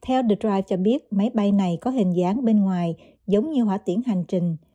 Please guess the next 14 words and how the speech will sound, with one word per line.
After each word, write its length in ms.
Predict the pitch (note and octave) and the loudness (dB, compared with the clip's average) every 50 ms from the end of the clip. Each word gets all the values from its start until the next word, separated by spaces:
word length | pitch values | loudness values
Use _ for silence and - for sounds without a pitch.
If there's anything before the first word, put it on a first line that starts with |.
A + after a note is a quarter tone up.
| _ - | _ -4
nhằm 260 | G#3 G3+ G3+ G3+ F#3+ | -2 0 2 4 4
mục 160 | F#3 F3+ G3 A#3 | 2 2 0 -2
đích 220 | C#4+ F4+ - _ | -4 -4 -6 _
thử 120 | - G3 | -4 -2
nghiệm 320 | F3+ G#3+ C4+ A#3 F3 D#3+ F3 | -2 0 0 0 -2 -2 -4
kỹ 180 | - F#3+ F3 | -2 -2 0
nghệ, 460 | G3 B3 A#3 E3+ E3 E3 D#3 - _ _ _ _ _ _ _ - | 2 2 0 0 -2 -4 -6 -8 _ _ _ _ _ _ _ 0
nhưng 280 | G3+ A3 A3 G#3 G3+ | 2 4 4 4 2
có 100 | - D4 | 0 -2
thể 240 | - G#3+ E3 E3+ G#3 | -4 -2 -2 -2 -2
sẽ 260 | - - F3+ - - | -4 -4 -4 -4 -4
trở 200 | - - - G3 | -2 -2 -4 -4
thành 280 | G#3+ - A#3 F#3+ E3 D3+ - | -4 -6 -6 -6 -6 -6 -2
cơ 160 | G#3+ G#3+ G#3+ | 0 0 0